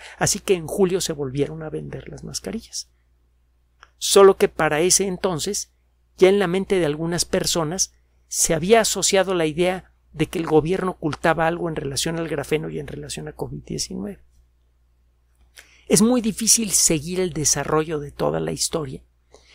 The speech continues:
pero el caso es que ahora están diciendo que en las vacunas se utiliza grafeno y que ese grafeno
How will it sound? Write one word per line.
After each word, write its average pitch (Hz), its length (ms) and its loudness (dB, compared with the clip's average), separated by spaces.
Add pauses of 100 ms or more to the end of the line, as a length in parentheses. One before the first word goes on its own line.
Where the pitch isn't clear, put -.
(160)
pero 170 160 8
el 165 80 2
caso 226 240 4
es - 100 -2
que 185 120 4
ahora 196 180 4
están 208 260 2
diciendo 185 600 0 (420)
que 180 100 0
en 156 100 2
las 143 220 2
vacunas 151 800 -2
se - 220 -2
utiliza 160 640 -2
grafeno 156 680 -6 (1200)
y 170 80 -2
que 180 280 6
ese 208 280 6
grafeno 170 680 0